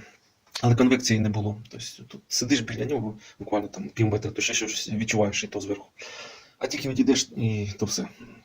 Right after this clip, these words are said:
П П Д ніякого нема. Тому я ось спочатку робив експерименти з ось такими, на п'ять цих сам фітільків. Ну, вони так собі, треба К П Д збільшувати. Ось я збільшив, е, К П Д до десяти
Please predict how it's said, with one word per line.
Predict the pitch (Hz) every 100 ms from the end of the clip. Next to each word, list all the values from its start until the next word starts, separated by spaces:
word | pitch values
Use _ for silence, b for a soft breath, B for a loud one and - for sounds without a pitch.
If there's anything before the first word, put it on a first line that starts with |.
| - _
П | -
П | 107
Д | 107 104
ніякого | 98 -
нема. | 101 101 - B B B B
Тому | 127 147
я | 123 123 120 - 107
ось | 104 - 113
спочатку | 110 - 117 117 113
робив | 104 107 104 B B
експерименти | - - 113 107 101 98
з | -
ось | -
такими, | - 123 127 151
на | -
п'ять | - 135 - - - - 143
цих | - 117
сам | - 117
фітільків. | 117 120 120 131 B B B B B B B
Ну, | 156 151
вони | 139 120 104 B B B B B - _
так | 98 -
собі, | 98 117 -
треба | 98 101
К | -
П | 101
Д | 104
збільшувати. | - 247 - 101 -
Ось | 107 -
я |
збільшив, | 98 98 - 113 B B B B -
е, | 95
К | -
П | -
Д | 101 101 101
до | - 101
десяти | 98 - - 160